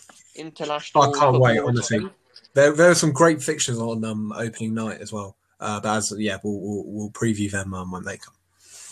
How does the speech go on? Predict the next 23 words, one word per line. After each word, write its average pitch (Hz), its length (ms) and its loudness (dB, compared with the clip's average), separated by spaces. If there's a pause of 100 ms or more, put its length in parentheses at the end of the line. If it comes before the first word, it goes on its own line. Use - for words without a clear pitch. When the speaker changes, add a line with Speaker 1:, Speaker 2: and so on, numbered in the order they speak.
(1700)
Speaker 1:
Yeah, 143 260 2 (680)
uh, 156 280 4
indeed. 151 540 -4
Uh, 156 400 0 (760)
so 175 120 -10
where 170 120 0
do 170 60 -4
you 160 60 -6
wanna 147 160 -6
go 143 120 -6
next? - 400 -10
Speaker 2:
Uh, 123 260 4
we 139 120 6
can 135 160 2
now, 147 360 4
uh, 127 160 6
revert 131 400 6
to 123 220 -2
E 135 80 4
F 127 160 0
L 131 80 0
football. 131 400 0
Anaki, 147 640 2